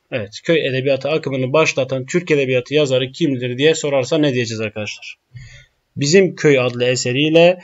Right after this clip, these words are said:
köy edebiyatı akımını başlatan Türk edebiyatındaki yazar Mahmut Makal'dır. Bin dokuz yüz altmış yedi yılında unesco tarafından dünya gençliğine örnek insan olarak da seçilmiş. Evet, yine önemli bir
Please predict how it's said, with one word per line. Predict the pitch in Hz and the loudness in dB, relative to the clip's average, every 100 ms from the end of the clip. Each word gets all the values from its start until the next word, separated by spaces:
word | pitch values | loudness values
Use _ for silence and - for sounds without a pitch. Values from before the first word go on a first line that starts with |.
| - _ | -16 _
köy | - 156 | 2 4
edebiyatı | 139 120 113 113 | 4 2 -2 -2
akımını | 143 135 123 117 | -4 -2 -6 -2
başlatan | 139 147 - 113 117 113 | 0 0 -2 -6 -6 -8
Türk | 123 143 127 | -8 -6 -4
edebiyatındaki | 120 113 110 110 113 110 107 127 | -2 -2 -4 -6 -8 -8 -4 -2
yazar | 139 156 156 | 2 2 0
Mahmut | - 135 135 123 160 - | -2 -2 0 0 -2 -2
Makal'dır. | 143 135 139 123 104 104 - _ _ - | 0 2 4 2 0 -10 -14 _ _ 2
Bin | 170 160 | 4 4
dokuz | 151 175 | 2 4
yüz | 151 | 4
altmış | 143 - - | 4 0 -2
yedi | 139 | -2
yılında | 131 127 127 156 | -2 -2 0 0
unesco | 147 151 147 135 | 2 0 -2 -4
tarafından | 127 127 113 131 139 156 135 | -2 -2 -2 -2 0 2 0
dünya | 131 131 151 151 | 2 4 6 4
gençliğine | 131 131 - 131 151 | 4 0 0 -2 0
örnek | 139 135 139 127 | 0 0 -2 -2
insan | 123 - 143 | -2 0 0
olarak | 117 120 113 | 0 -2 -2
da | 160 | -4
seçilmiş. | - 135 127 113 104 127 | -2 -4 -4 -4 -4 -6
Evet, | 110 - - | -8 -8 -6
yine | 127 123 | -4 -2
önemli | 120 120 123 | -4 -4 -4
bir | 117 139 | -4 -6